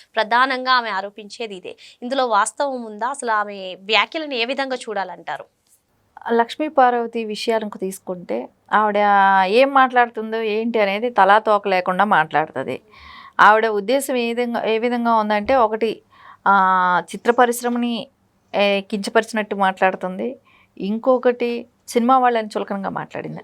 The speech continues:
Speaker 2: అందుకని చెప్తున్నా. ఇంకొకటి గతంలో కళ్ళు మూసుకుందా, గతంలో ఏం చేసింది, ఈ రెండు టాపిక్స్ తీసుకుంటే ఆవిడ, ఆవిడ ఒక కళాకారిణిగా హార్మోని పెట్టి వాయించినప్పుడు ఆవిడ కూడా ఒక కళాకారిణే కదా.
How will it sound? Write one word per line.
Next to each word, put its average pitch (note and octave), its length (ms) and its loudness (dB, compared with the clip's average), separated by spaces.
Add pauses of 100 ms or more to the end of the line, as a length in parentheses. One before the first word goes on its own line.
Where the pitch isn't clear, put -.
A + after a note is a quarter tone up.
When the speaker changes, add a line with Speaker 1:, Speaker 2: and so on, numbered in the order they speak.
Speaker 2:
అందుకని F3+ 360 -6
చెప్తున్నా. - 440 -14 (520)
ఇంకొకటి C#4 920 0 (160)
గతంలో D4+ 300 2
కళ్ళు B3 240 2
మూసుకుందా, F3+ 540 -6 (920)
గతంలో A#3+ 360 2
ఏం G#3 280 -2
చేసింది, - 420 -4 (120)
ఈ B3 80 2
రెండు A#3 200 2
టాపిక్స్ A3 520 0
తీసుకుంటే F#3+ 640 -6 (400)
ఆవిడ, G#3+ 280 8 (500)
ఆవిడ D4+ 260 4
ఒక C#4+ 180 4
కళాకారిణిగా B3 840 2
హార్మోని B3+ 580 4
పెట్టి A#3+ 260 -2
వాయించినప్పుడు A3+ 580 -2
ఆవిడ G3+ 200 0
కూడా G#3+ 140 0
ఒక G#3+ 120 -4
కళాకారిణే G3+ 580 2
కదా. G3 220 -2